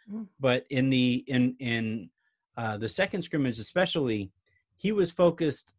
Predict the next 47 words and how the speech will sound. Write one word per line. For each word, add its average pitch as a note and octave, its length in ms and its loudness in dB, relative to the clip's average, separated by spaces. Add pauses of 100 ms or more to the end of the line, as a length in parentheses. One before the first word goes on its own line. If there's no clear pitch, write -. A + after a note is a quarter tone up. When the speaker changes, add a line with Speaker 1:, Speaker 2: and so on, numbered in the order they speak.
(100)
Speaker 2:
not C#3 380 0
on D3 400 2
where C3+ 160 0
he C#3+ 120 -4
should C3 200 -6
be B2+ 100 -2
on A2+ 80 -2
the A2 80 -4
court, G#3+ 460 0 (400)
but D3 160 2
how F3+ 240 0
he F#3 160 -2
should E3+ 180 -6
be D#3 140 -6
positioned D3 520 -4
as B2 220 -2
he's C3 220 -6
getting C3+ 320 0
ready B2+ 200 0
to G#2+ 120 -6
shoot, G#3 360 -4
right? A2 220 -4
He - 140 -6
had A#2+ 180 0
a G#2+ 60 -2
wider G2+ 260 -4
base. D3+ 400 -2
His - 180 -14
hands A#2+ 280 -6
were A#2+ 100 -6
more A2+ 240 -6
ready. C3 380 -2 (400)
Uh, A2+ 180 -2
his B2 400 0
release B2+ 580 -2
on B2+ 180 0
those A#2+ 180 -2
shots B2 360 -4
looked B2+ 280 -6
a C#3 40 -4
lot A#2+ 240 -4
more A2+ 160 -6
smooth F3+ 480 0
because B2+ 520 0 (480)
he C#3 560 4
was, A#2+ 420 0
was, A2+ 420 0